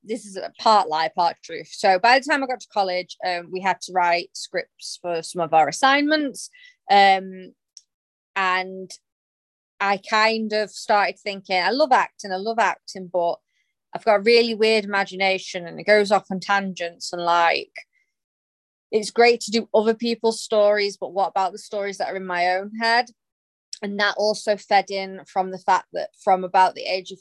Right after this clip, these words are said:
fourteen, I used to be obsessed with the bands Busted and McFly. I have no idea if anybody remembers them, but I was obsessed with them and I used to write fan fiction. Um, and that kind of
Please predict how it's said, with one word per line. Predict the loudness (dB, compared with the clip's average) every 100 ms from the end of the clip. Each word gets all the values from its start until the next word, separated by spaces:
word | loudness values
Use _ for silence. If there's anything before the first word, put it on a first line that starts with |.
| -4
fourteen, | 0 0 -2 -2 0 2
I | 0
used | -2 -8
to | -2
be | 0
obsessed | 0 -6 -20 -4 -2 -2 -4 -20 -20 -16 -8
with | -8 -6
the |
bands | -2 0 0 -2 -10 -6
Busted | -6 -6 -6 -4
and | -2 -4
McFly. | -8 0 4
I | 6 8
have | 6 2
no | 2 6
idea | 6 4 0 -10
if | -8 -14
anybody | -14 -14 -10
remembers | -2 0 0 -8 -2 4
them, | 4 2 -10 -20 -20 _ _ _ _ 2
but | 4
I |
was | 4
obsessed | 0 2 2 2
with | -6
them | -12 -10
and | -10
I |
used | -8 -10 -10
to | -2
write | 2 4 4 2
fan | -2 -2
fiction. | -8 -8 -10 -10 -10 -10 0
Um, | 2 4 2 0 -12 -14 -12 -8
and | -2
that | 0 0 -4
kind | -2 -2 -4
of | -10